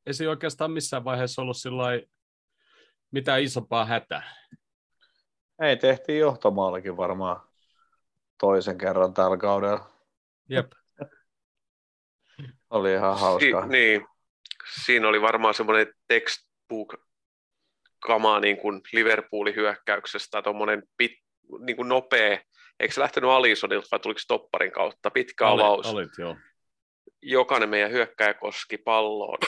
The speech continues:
Speaker 3: <clears throat> Jota taisi ottaa alas, Diasi levitti Salahille ja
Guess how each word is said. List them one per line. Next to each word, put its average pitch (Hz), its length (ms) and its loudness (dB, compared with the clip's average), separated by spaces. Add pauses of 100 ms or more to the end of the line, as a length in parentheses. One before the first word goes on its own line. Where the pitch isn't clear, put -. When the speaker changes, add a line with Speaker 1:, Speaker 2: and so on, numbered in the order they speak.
(280)
Speaker 3:
<clears throat> - 360 -8
Jota 117 240 0
taisi 107 240 0
ottaa 107 420 0
alas, 104 380 0
Diasi 107 420 0
levitti 101 460 -6
Salahille - 640 -4
ja - 220 -2